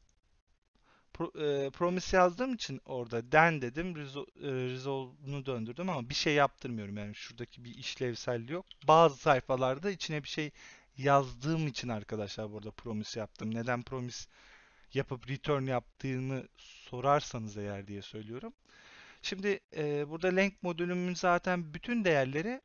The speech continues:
oradaki arkadaşlar, yani şuradaki bütün public değişkenlerimin değerleri. O aslında gitti, promise'i döndürdü,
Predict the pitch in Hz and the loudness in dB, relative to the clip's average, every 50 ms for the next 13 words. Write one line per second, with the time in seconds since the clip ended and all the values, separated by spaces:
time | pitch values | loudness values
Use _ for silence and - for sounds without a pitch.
0 | _ _ _ - 180 196 208 196 170 156 143 - - 143 131 131 127 - - 135 | _ _ _ -4 -2 -2 -2 0 0 -2 -2 0 2 2 2 2 0 -2 -2 -2
1 | 127 123 123 - - - 196 226 247 269 _ - 143 123 120 120 - - - - | -2 -2 -2 -4 -6 -6 -6 -6 -6 -8 _ -10 -8 -8 -8 -8 -10 -10 -12 -12
2 | - 202 185 170 143 135 - - 214 202 185 180 - - - 202 180 - - - | -10 -10 -8 -6 -6 -6 -6 -6 -10 -10 -10 -12 -10 -6 -4 -4 -4 -6 -4 0
3 | 185 180 160 147 151 147 - - 139 139 139 - - - 147 139 139 139 147 180 | 0 0 2 0 -4 -6 -2 -2 -2 -2 -2 -4 -2 0 0 0 0 -2 -4 -4
4 | 240 240 233 202 185 165 151 147 139 120 104 95 - 113 - _ _ _ _ _ | -4 -4 2 4 4 4 4 4 2 0 -2 -2 -6 -10 -12 _ _ _ _ _
5 | _ _ _ _ _ _ _ _ _ _ _ - 147 143 143 151 - - 165 165 | _ _ _ _ _ _ _ _ _ _ _ -2 0 0 0 0 -2 -6 -6 -6
6 | 160 147 165 185 180 - _ _ 135 131 151 185 214 233 _ _ _ _ _ _ | -8 -6 -6 -8 -8 -8 _ _ -6 -6 -4 -6 -8 -10 _ _ _ _ _ _
7 | _ - - 165 160 156 147 - - 147 127 139 143 147 151 156 151 156 160 160 | _ -8 -4 -2 -2 -2 -2 -4 -6 -6 -4 -2 -2 -2 -2 -2 -4 -4 -6 -6
8 | 156 139 147 156 170 190 214 | -6 -6 -6 -4 -4 -4 -6